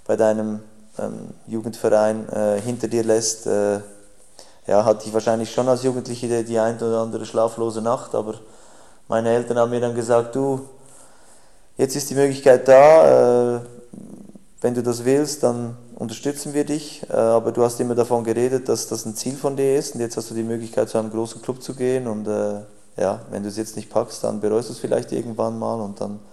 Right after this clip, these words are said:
habe ich den Schritt gemacht und, äh, ja,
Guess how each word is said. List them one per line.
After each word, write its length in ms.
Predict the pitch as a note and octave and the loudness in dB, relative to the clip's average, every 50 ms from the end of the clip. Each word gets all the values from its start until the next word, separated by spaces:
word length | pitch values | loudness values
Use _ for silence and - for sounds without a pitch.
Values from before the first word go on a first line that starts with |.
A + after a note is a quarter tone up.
| - - - - - - - - - - - - - - - | -20 -20 -20 -20 -20 -20 -20 -20 -20 -20 -20 -20 -20 -10 -2
habe 220 | - A2+ G#2+ A2 | 0 0 0 0
ich 40 | - | -2
den 140 | - - - | -10 -12 -12
Schritt 200 | - - A2 - | -8 -8 -6 -6
gemacht 440 | - G#2+ G2+ G#2 A#2+ - - - - | -4 -4 -2 -4 -4 -6 -10 -12 -12
und, 240 | - A2 G#2+ - | -10 -10 -10 -8
äh, 300 | - A2 - - - G#2 A2 - - - | -6 -4 -4 -4 -6 -8 -12 -16 -20 -14
ja, 200 | - F#2 F#2+ G#2+ | -12 -10 -10 -10